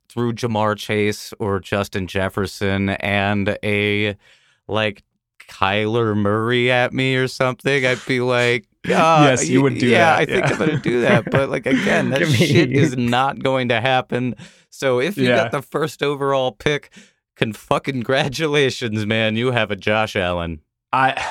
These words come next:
Speaker 2: I mean, we're not talking Chargers today. Like, I paid Trevor Lawrence and two twenty twenty-three firsts for, uh, Justin Herbert.
Speaker 3: That sounds right.
Speaker 2: Uh,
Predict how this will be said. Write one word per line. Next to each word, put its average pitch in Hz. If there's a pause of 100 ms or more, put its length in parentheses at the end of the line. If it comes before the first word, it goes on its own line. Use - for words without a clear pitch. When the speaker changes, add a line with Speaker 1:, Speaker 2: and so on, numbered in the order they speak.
(180)
Speaker 2:
I 143
mean, 147
we're 135
not 143
talking 135
Chargers 120
today. 120
Like, 110
I 120
paid 135
Trevor 120
Lawrence 113
and 104
two 117
twenty 123
twenty-three 123
firsts 127
for, 107 (480)
uh, 107
Justin 107
Herbert. 113
Speaker 3:
That 160
sounds 135
right. 107
Speaker 2:
Uh, -